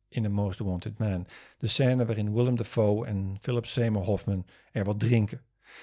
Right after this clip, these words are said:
Maar die bar is sindsdien gemoderniseerd en niet meer echt herkenbaar als zodanig. En toen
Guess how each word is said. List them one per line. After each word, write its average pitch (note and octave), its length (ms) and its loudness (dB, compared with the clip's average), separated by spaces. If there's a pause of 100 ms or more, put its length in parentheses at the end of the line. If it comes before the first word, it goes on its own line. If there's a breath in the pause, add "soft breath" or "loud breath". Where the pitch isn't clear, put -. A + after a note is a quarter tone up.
(520 loud breath)
Maar C3+ 180 -2
die B2 100 0
bar D3+ 200 4
is C3 100 0
sindsdien A2+ 340 2
gemoderniseerd G2 840 -2 (560)
en A2 300 2
niet E3+ 240 6
meer A2 200 0
echt G#2 180 -4
herkenbaar F2+ 440 -2
als D#2+ 140 -6
zodanig. - 560 -8 (1200)
En F#2+ 280 0
toen A#3+ 360 4